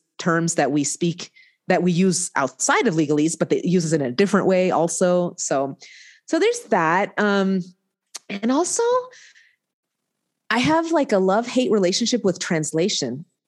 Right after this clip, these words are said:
So some, many, as, as a staff interpreter, you know, in, during times when I'm not actively interpreting,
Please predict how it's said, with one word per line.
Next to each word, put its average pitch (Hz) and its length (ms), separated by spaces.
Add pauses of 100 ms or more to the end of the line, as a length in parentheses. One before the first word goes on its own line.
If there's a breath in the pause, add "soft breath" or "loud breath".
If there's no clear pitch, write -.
(100)
So 190 440 (320 loud breath)
some, 254 560
many, 285 260 (500)
as, 202 160
as 226 140
a 208 60
staff 254 340
interpreter, 180 680 (160)
you 175 120
know, 151 240 (240)
in, 185 160
during 196 240
times 208 280
when 202 100
I'm 165 120
not 185 160
actively 170 420
interpreting, 147 600